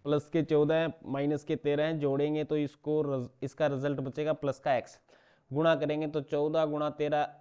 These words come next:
हमारे पास में बयासी हो जाएगा, एक सौ बयासी, और प्लस माइनस है तो माइनस आ जाएगा, माइनस का एक सौ बयासी is equal to zero। अब फर्स्ट दो से कॉमन लेना है और सेकंड दो से कॉमन लेना है, तो ये रिजल्ट क्या बचेगा, एक्स कॉमन आ गया, तो एक्स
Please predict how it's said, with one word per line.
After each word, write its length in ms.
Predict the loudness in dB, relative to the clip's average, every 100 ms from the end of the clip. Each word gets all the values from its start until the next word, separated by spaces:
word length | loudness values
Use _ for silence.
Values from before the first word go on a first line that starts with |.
| _
हमारे 340 | -8 -6 -2 -2
पास 320 | -2 -4 -4
में 200 | -8 -6
बयासी 380 | -4 -4 -4 -4
हो 120 | -4
जाएगा, 180 | -2 -4
एक 100 | -4
सौ 120 | -6 -4
बयासी, 420 | -2 -4 -6 -8
और 260 | -6 -6 -8 -12 -6
प्लस 220 | -6 -4
माइनस 280 | -6 -4 -6
है 60 | -8
तो 100 | -8
माइनस 320 | -8 -8 -8
आ 60 |
जाएगा, 280 | -10 -12 -18 _ _ _ _ _ _ _ _ _
माइनस 440 | -8 -4 -2 -2 -2
का 100 | -2
एक 120 | -2
सौ 140 | -2
बयासी 420 | -2 -2 -2 -4 -4
is 100 | -4
equal 240 | -2 -2
to 100 | -2
zero। 260 | -2 -2 -2 -8 _ -10
अब 80 | -8 -2
फर्स्ट 320 | -2 -2 -6
दो 200 | -4 -4
से 160 | -4 -4
कॉमन 280 | -4 -2
लेना 360 | -2 -2 -2 -2
है 200 | -2 -2
और 160 | -2 -6
सेकंड 400 | -4 -6 -6 -6
दो 220 | -4 -6
से 140 | -6 -8
कॉमन 280 | -6 -6 -4
लेना 260 | -4 -4
है, 180 | -6 -8 _ -20 _ _ _ _
तो 80 | -2
ये 200 | 2 2
रिजल्ट 360 | 2 0 -2 -2
क्या 200 | 0 0
बचेगा, 340 | 0 -2 -2 -2 -2
एक्स 240 | -4 -6
कॉमन 360 | -4 -2 -2 -4
आ 140 | -2
गया, 200 | 0 -2
तो 140 | -2 -8 -2
एक्स 300 | -2 -2 -6